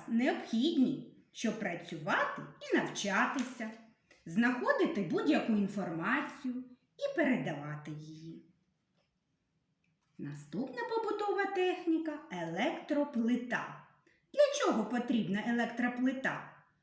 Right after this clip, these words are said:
Щоб готувати їжу, варити, смажити, запікати, бо без їжі люди не можуть жити. Так. Наступна — мікрохвильова піч.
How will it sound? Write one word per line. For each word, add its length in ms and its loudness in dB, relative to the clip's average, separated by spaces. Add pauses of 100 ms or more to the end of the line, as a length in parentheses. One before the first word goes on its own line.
(140)
Щоб 360 0
готувати 760 2
їжу, 480 6 (640)
варити, 840 4
смажити, 920 0
запікати, 920 -2 (560)
бо 160 -2
без 260 -4
їжі 680 2
люди 400 -6 (180)
не 280 2
можуть 320 2
жити. 560 -6 (1500)
Так. 420 -20 (460)
Наступна — 840 -2 (360)
мікрохвильова 1500 6
піч. 580 -2